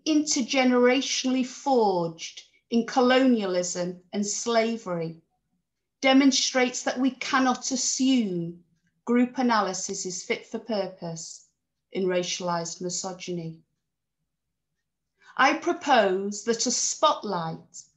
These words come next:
on intersectional racialized misogyny exposes the urgency for socioeconomic heart and mind hospitality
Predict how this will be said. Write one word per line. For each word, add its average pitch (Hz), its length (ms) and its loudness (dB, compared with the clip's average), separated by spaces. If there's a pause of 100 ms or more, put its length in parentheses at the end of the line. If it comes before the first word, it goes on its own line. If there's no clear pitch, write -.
(260)
on 208 220 -2
intersectional 269 1080 0
racialized 233 840 0
misogyny 220 920 -4 (340)
exposes 277 1120 0
the 262 300 -2
urgency 226 1120 -2 (800)
for - 160 0
socioeconomic 262 1300 2 (180)
heart 277 600 2
and 254 220 6
mind 240 320 4
hospitality 202 1300 -4